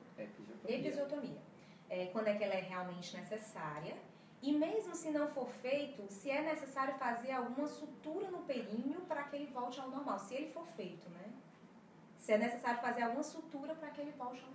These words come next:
Speaker 2: normal. Mas hoje em dia não se faz muito mais
Speaker 1: É.
Speaker 2: episiotomia, né?
Speaker 1: Amanda, às vezes é necessário fazer uma episiotomia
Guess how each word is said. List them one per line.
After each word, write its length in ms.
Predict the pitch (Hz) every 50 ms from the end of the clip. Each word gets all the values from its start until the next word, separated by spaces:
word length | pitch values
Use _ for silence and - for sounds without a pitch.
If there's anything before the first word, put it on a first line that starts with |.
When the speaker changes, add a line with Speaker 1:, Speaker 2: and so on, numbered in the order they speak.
| 262
Speaker 2:
normal. 340 | - - 220 208 165 156 156 156 156 - - - - - - - - - - - - - - - - - - - - - - - - - - - - -
Mas 380 | 226 247 277 320 302 - - - - - - - - -
hoje 260 | 233 277 294 311 311
em 60 | 330
dia 240 | 302 - 320 359 415
não 140 | 392 392 415
se 120 | - 427 403
faz 280 | - 359 359 370 320
muito 240 | 311 339 330 339 349 330
mais 440 | - - - - - - - - - - - - - - - - - -
Speaker 1:
É. 160 | 185 123 -
Speaker 2:
episiotomia, 380 | - - - - - - - -
né? 180 | 240 269 302 160
Speaker 1:
Amanda, 440 | 170 180 208 214 180 151 160 - - -
às 200 | 143 139 - -
vezes 380 | 113 135 156 147 - - 98 107
é 100 | 120 127
necessário 640 | 131 123 - - 110 104 101 - - - 107 104 92 - -
fazer 140 | 92 90 92
uma 80 | 95 92
episiotomia 840 | - - 98 92 98 90 - - 87 85 92 107 120 120 104 95